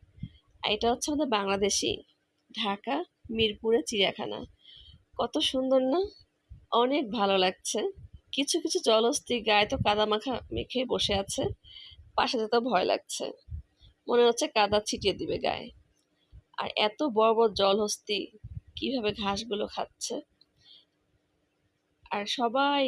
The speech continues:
ভিড় করে দেখছে এদেরকে। ওরা খেয়েই যাচ্ছে তো খেয়েই যাচ্ছে,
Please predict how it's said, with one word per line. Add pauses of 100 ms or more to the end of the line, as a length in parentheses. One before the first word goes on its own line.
ভিড়
করে
দেখছে
এদেরকে। (920)
ওরা (120)
খেয়েই
যাচ্ছে
তো (120)
খেয়েই
যাচ্ছে,